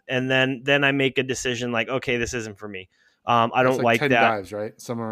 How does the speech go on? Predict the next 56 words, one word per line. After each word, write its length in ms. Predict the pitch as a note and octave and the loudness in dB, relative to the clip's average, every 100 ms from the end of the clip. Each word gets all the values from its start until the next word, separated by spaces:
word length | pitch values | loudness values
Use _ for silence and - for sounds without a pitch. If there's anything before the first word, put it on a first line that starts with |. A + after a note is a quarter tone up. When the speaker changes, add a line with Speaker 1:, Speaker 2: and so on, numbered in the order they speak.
| G#2+ | -8
Speaker 2:
around 140 | G#2 | -10
there. 220 | G2+ F#2+ - | -12 -14 -6
Speaker 1:
Yeah, 280 | C#4+ C4+ C#3 | 0 2 4
like, 240 | D3 D3 | 4 2
just, 240 | F3 F3+ - | 0 -6 -4
you 140 | E3+ | 0
know, 200 | D3 D3 | 2 2
even 240 | F3+ G3 | 0 -2
ten 260 | F#3+ G3 F#3 | 0 0 2
dives 380 | E3 E3+ E3+ D#3+ | 4 4 2 -2
or 60 | |
fifteen, 560 | D#3 F#3 D3+ - E3 E3+ | -4 -4 -4 -6 -2 0
or, 60 | D#3+ | 0
or 200 | C3+ E3+ | 0 -2
even, 280 | G3 G3 G3 | -2 -2 0
like, 180 | F3+ | 0
usually 280 | E3+ F3+ F#3+ | -2 -4 -2
I 40 | F#3 | -2
just 200 | F3 F3 | -4 -4
give 120 | F3+ | -2
myself 320 | E3+ F3+ E3 | -2 -2 -4
a 40 | D#3+ | -6
time 300 | D#3 D3+ D#3 | -2 -2 0
frame, 180 | C#3+ | -2
like, 160 | A#2+ A#2 | -2 -2
"Okay, 220 | C#3 - | -2 0
I'm 160 | D3+ C#3+ | 0 0
gonna 120 | D3 | -2
use 240 | D3 D3+ C#3+ | -2 -4 -4
this 140 | C#3+ | -10
for 160 | - C#3 | -4 -2
a 60 | |
month." 400 | A#2+ A#2 A#2+ - _ _ _ - | 0 0 -2 -4 _ _ _ -2
Um, 180 | C3 C#3 | 0 2
and, 180 | D#3+ D3+ | 0 0
and 320 | D3+ D3+ C#3+ | 0 0 -4
literally, 480 | D3+ E3+ G#3 G3 E3 | -2 2 2 2 0
I've 400 | C3+ C#3+ D3 C#3 | -2 -2 -2 -6
gone 340 | B2+ C#3 E3 - | -4 -2 -2 -4
through 220 | D#3 C3 | -4 -4
quite 300 | - B2+ C#3+ | -4 0 0
a 20 | |
bit 320 | C3 C#3+ C#3+ | 0 0 0
of 160 | C#3+ B2 | -2 -6
fins 560 | - - D3 C#3+ C3+ A#2+ | -8 -2 0 0 -4 -6
just 240 | B2+ - | -8 -6
because, 640 | C3+ - C3 B2+ B2 A2+ _ _ _ _ _ | -10 -2 2 2 0 -4 _ _ _ _ _
um, 440 | A#2+ B2+ A#2 G#2+ A2 | 0 2 2 0 -4
I'm 140 | B2 A#2 | -4 -4
like, 140 | A#2 | -4
"Man, 220 | C#3+ E3 | -2 0
I 80 | C#3+ | 0
want 300 | C#3 C#3+ C#3+ | 2 0 0
those 260 | C#3 B2+ - | 0 -2 -4
fins." 280 | C3+ C3+ | -2 0
I, 120 | C#3+ | 0